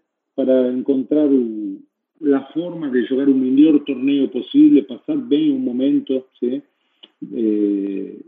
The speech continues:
e depois continuar planexando e traballando para o futuro. Me parece que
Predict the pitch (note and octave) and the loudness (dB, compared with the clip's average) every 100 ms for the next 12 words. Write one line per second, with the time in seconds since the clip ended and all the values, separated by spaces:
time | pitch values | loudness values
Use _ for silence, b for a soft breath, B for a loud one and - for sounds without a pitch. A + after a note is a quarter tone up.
0 | _ E3 C#3 C#3+ C#3+ D#3+ E3+ F3 - _ | _ 2 4 4 4 4 4 4 0 _
1 | _ _ _ _ _ D#3 D#3 D#3 D#3 F3 | _ _ _ _ _ 0 2 2 2 2
2 | C#3+ D3+ C#3 C#3 C3 E3+ E3+ D3+ C#3+ C3+ | 0 0 0 -4 -6 -8 -2 -2 -2 -4
3 | C3 C3+ D3 C#3 C3+ A#2+ A2+ - G#2+ A2+ | -2 0 0 0 -2 -8 -12 -12 -8 0
4 | G2+ G2+ A2 B2 C3 C3 | 0 0 -4 -4 -2 0